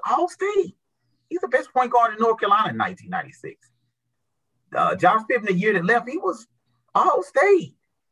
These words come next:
You know, D-, Division One, like, these guys were super great.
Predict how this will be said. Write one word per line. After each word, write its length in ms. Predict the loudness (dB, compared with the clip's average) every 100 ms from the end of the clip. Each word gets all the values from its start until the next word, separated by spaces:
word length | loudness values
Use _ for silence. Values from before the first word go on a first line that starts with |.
| _ _ _ _ _ _ _ _ _ _ -20 -20 _
You 120 | -6 -2
know, 220 | -2 -2
D-, 200 | -6 -6
Division 420 | -4 -4 -4 -6
One, 320 | -4 2 2
like, 260 | 4 2 0
these 200 | -10 -4
guys 280 | 0 2 0
were 300 | -2 -4 -6 _ _ _ _ _ _ _ _ _ _
super 720 | _ -20 -16 -4 -4 -4 -6
great. 460 | -6 -2 -4 -4